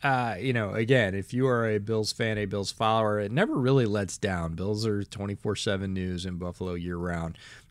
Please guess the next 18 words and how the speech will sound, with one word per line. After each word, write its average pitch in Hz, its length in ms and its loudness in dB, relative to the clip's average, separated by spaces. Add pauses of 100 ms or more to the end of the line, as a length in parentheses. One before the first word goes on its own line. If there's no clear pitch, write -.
(120)
And 117 460 2
there's 139 340 2
some 294 300 2
significant 196 1000 2
changes. 170 600 0
Leslie 117 320 -6
Frazier 120 480 -2
taking 123 360 -4
a 120 40 -6
year 117 260 -2
off. 113 180 -2
Sean 92 260 -8
McDermott, 117 500 -2
how 95 240 0
is 92 100 -4
he 95 60 -6
gonna 101 240 -4
handle 107 440 -2